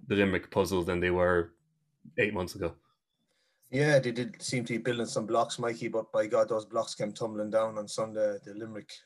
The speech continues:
Speaker 2: uh, Green Monster just drove straight through them, and, you know, s-,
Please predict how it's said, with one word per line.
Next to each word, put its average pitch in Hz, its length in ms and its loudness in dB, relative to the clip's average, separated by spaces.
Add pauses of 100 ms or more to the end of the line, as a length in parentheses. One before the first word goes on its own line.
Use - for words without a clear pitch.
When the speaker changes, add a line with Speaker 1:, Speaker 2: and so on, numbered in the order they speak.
(120)
Speaker 2:
uh, 104 120 0
Green 110 320 -6
Monster 110 360 0
just - 440 -8 (440)
drove 123 300 6
straight 117 280 2
through 127 260 2
them, 113 120 0
and, 107 320 -4 (240)
you 107 120 -6
know, 101 120 0
s-, - 400 -8